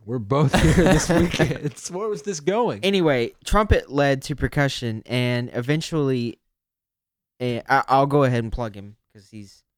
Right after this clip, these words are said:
Speaker 3: one of my dearest best friends in the fact that he's put me in so many places that I thought I'd never be.
Speaker 2: Mm-hmm.
Speaker 3: Just not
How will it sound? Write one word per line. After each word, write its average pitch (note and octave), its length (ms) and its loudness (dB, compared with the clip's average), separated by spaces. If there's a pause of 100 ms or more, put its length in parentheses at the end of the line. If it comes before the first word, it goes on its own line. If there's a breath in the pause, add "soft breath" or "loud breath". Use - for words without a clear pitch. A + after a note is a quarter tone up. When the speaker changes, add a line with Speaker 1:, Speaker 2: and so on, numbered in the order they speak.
(580)
Speaker 3:
one E3 160 0
of D#3+ 60 2
my C#3 100 4
dearest B2 500 0
best A#2+ 240 0
friends A2+ 380 -4
in A2+ 120 -4
the G#2 80 -4
fact G#2+ 420 -4
that - 180 -6
he's G2 480 -10 (320)
put - 180 -2
me G#2+ 260 -6
in G#2 140 -10
so - 500 -4
many A2 220 -4
places G#2+ 640 -10
that G#2+ 200 -8
I G#2 120 -4
thought G2+ 280 -4
I'd G2 160 -4
never G2 280 -6
be. F2 320 -8 (460)
Speaker 2:
Mm-hmm. G2+ 260 -14 (320)
Speaker 3:
Just - 320 -6
not D3+ 300 0